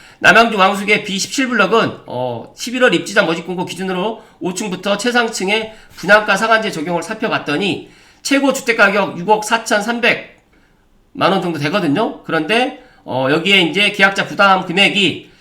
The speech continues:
한 육억 팔천, 한 육억 구천 정도밖에 되지 않다 보니까 유상 옵션을 갖다가 최대로 해도 삼천만 원, 발코니 확장비도 뭐 예를 들어서 한 천만 원이 안 되다 보니까 여기에 이제 빠졌는데, 어, 이자 호불제가 조금 있어요. 근데 그 부분까지 따져도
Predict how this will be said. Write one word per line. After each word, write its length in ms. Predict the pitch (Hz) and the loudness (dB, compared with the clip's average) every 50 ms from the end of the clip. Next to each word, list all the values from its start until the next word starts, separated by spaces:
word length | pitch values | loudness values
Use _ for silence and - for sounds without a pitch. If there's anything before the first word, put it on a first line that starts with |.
| _ _ _ | _ _ _
한 280 | - - 165 160 127 127 | -8 -4 -2 -2 -2 -4
육억 240 | 151 170 202 202 | -4 -4 -4 -4
팔천, 400 | - - 262 - - - 226 147 | -2 -4 -4 -2 -2 0 -2 0
한 180 | 131 180 170 139 | 0 -2 -4 -4
육억 200 | - 202 202 - | -2 -4 -6 -6
구천 260 | - - - 226 226 | -4 -4 -2 0 2
정도밖에 340 | 226 208 190 180 156 - 139 | 2 2 0 -2 -4 -4 -6
되지 160 | 135 143 160 | -6 -2 -2
않다 220 | 156 127 - 208 202 | -2 0 0 -2 0
보니까 520 | 185 151 131 120 - 175 175 147 120 - - - - - - _ - | 0 -2 -2 -2 -2 -2 -2 -2 -4 -8 -16 -20 -20 -20 -14 _ -2
유상 260 | 196 214 269 277 269 | 2 6 6 8 8
옵션을 280 | 254 262 269 262 262 254 | 6 6 8 8 8 10
갖다가 300 | 247 233 240 240 220 220 | 8 8 6 6 4 4
최대로 360 | - 311 302 294 277 254 247 | 4 2 2 4 4 4 4
해도 180 | 269 269 262 | 4 4 2
삼천만 440 | 240 247 254 - 269 262 247 226 185 | 0 0 0 0 0 2 4 4 2
원, 220 | 147 113 90 - - - _ _ _ _ - | 2 0 -4 -6 -12 -20 _ _ _ _ 0
발코니 360 | - 196 202 - 254 247 233 | 0 0 2 2 2 2 2
확장비도 720 | 233 233 233 285 262 247 240 220 240 233 - - - - - | 2 2 2 2 2 2 2 2 2 0 0 -2 -8 -12 -8
뭐 160 | 139 151 156 | -6 -2 -2
예를 120 | 170 180 175 | -2 0 0
들어서 160 | 185 190 190 | 0 0 -2
한 200 | 190 - - - - _ | -2 -4 -10 -16 -18 _
천만 280 | - - 254 269 285 269 | -6 -2 2 4 6 6
원이 120 | 262 214 | 6 6
안 80 | 151 143 | 4 2
되다 200 | 208 220 233 220 | 2 2 2 2
보니까 520 | 202 156 139 147 196 196 185 - - - - - - - - | 2 0 0 0 0 0 0 0 -2 -6 -14 -20 -20 -8 -2
여기에 280 | - 202 226 226 262 262 | 2 2 4 6 6 4
이제 200 | 233 - 220 - | 4 4 0 2
빠졌는데, 1080 | - 240 269 277 311 311 311 302 220 185 156 165 170 170 156 123 104 - - - _ _ | 4 6 6 8 8 8 6 6 2 2 4 6 6 6 4 2 -2 -8 -16 -20 _ _
어, 260 | - 123 131 131 127 131 | -8 -6 -4 -4 -4 -4
이자 180 | 156 175 247 233 | -2 0 0 2
호불제가 500 | 254 302 302 339 285 - 262 214 196 190 | 2 2 2 0 0 0 0 0 -2 -2
조금 260 | 247 - - 202 147 | -6 -8 -8 -6 -6
있어요. 340 | 139 - - 160 139 123 113 | -4 0 0 0 0 0 -2
근데 160 | - 143 147 | -6 -10 -8
그 200 | - - 240 247 | -4 -2 -2 0
부분까지 440 | 226 262 254 254 254 254 233 202 - | 0 0 0 0 2 2 2 2 4
따져도 640 | 262 294 294 302 247 196 220 240 220 139 - - | 4 4 6 4 4 4 4 4 4 2 0 -6